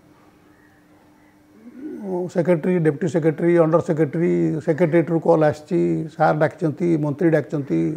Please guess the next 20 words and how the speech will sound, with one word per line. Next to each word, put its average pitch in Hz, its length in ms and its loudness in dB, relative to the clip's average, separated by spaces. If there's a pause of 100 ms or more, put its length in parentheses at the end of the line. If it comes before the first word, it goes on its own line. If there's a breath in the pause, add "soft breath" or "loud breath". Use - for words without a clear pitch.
(560 soft breath)
ଉପମନ୍ତ୍ରୀ 160 460 2
ଡାକିଛନ୍ତି, 156 500 0 (600 soft breath)
ଏମିତି 202 380 4
କିଛି 202 280 0
ନା 233 100 6
କିଛି 220 220 2
ଗୋଟେ 220 200 4
କହିକରି 180 420 4 (500 soft breath)
ସେ 190 160 0
ସମୟ 175 340 4
ନେବେ, 175 280 4
ତାଙ୍କ 180 260 2
ଘର 147 180 4
କାମ 156 240 0
କରନ୍ତୁ 165 320 0
କି 240 80 -6
ଯୁଆଡ଼େ 165 240 4
ଯାଆନ୍ତୁ। 123 280 -4 (920 soft breath)
ତେଣୁ 185 200 2
ତାଙ୍କୁ 185 340 4